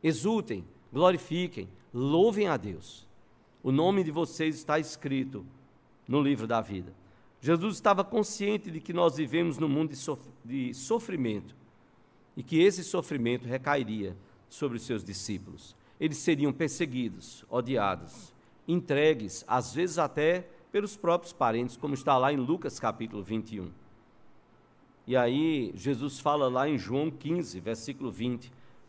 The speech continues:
"Se perseguiram a mim, perseguirão a vós outros." A alegria de Jesus não é banal, não é frívola.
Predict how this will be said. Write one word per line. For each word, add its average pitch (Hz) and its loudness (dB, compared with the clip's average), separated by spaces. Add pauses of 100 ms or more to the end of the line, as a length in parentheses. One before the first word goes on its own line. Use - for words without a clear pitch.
(140)
"Se - -6
perseguiram 185 2
a 202 2
mim, 110 -2 (640)
perseguirão 117 -2 (840)
a 95 -6
vós 101 -2
outros." - -10 (560)
A 127 6
alegria 151 4
de 123 -2
Jesus 131 -2 (100)
não 160 0
é 175 6
banal, 131 2 (180)
não 156 2
é 170 4
frívola. 135 -4